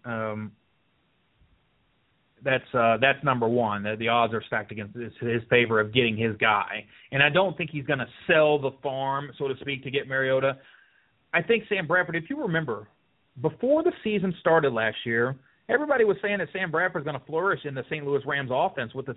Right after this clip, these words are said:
with the style of play that they're gonna have. And it was, it was gonna be good things for Sam Bradford. And then, look, uh, injuries happen, and offensive line breaks down. And, and, uh, yeah, uh, I hear you kicking back. Bradford is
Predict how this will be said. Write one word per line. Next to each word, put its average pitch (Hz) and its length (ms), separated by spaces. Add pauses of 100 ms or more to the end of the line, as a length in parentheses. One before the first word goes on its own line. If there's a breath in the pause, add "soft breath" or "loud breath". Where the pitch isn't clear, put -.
(140)
with 135 120
the 139 140
style 127 240
of 120 80
play 202 240
that 196 140
they're 190 140
gonna 175 220
have. 175 400 (840 soft breath)
And 151 220
it 165 100
was, 156 100 (140)
it 185 60
was 165 100
gonna 202 140
be 190 120
good 170 320
things 214 460
for 156 160
Sam 165 200
Bradford. 156 440
And 196 120
then, 220 200
look, 247 220 (300)
uh, 131 240
injuries 165 400
happen, 190 440
and 120 180
offensive 127 460
line 151 260
breaks 170 300
down. 196 340
And, 120 160 (680 soft breath)
and, 131 300
uh, 131 100
yeah, 185 320 (120)
uh, 127 100 (140)
I 156 120
hear 196 160
you 240 120
kicking 156 260
back. 139 240
Bradford 180 500
is 190 160